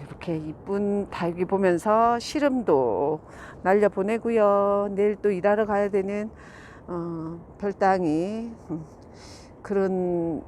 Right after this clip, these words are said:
상황조차도, 어, 있고 즐거이 자-, 저의,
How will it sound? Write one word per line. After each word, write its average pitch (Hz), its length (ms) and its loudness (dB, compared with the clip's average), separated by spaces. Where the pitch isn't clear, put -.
상황조차도, 202 1040 -2
어, 156 120 -12
있고 202 500 -4
즐거이 196 760 2
자-, - 200 -10
저의, 151 560 0